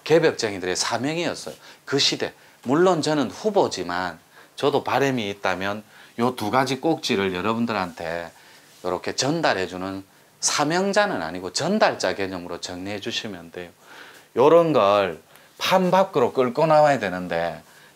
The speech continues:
요거 알기 전에 판 밖에 도의 핵심 키워드가 코드입니다. 코드. 이 번이 지맥이고 요 두 개를 알면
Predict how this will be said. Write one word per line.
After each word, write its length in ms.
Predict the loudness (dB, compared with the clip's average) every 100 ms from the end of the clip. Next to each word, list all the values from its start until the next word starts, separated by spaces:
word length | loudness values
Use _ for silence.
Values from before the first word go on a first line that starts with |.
| 2
요거 280 | 4 8 6
알기 420 | 6 0 2 2
전에 640 | 2 2 2 0 -2 -4 -10 -20 -14
판 260 | -2 0 4
밖에 400 | 4 4 -4 -4 _ -6
도의 300 | 2 4 4
핵심 400 | 2 2 2 0
키워드가 760 | 0 2 2 0 2 2 -2 -8 -20 -16 -16 -16 -20 -16
코드입니다. 600 | -2 2 2 0 -4 -6
코드. 380 | -8 -6 -6 -10 _ -18 -6
이 140 | -2
번이 300 | 2 2 2
지맥이고 640 | 0 0 2 0 -2 -10 -14 -16 -20 -20 -4 4
요 200 | 4 4
두 120 | 0
개를 320 | 2 4 4
알면 640 | 2 2 0 0 0 -2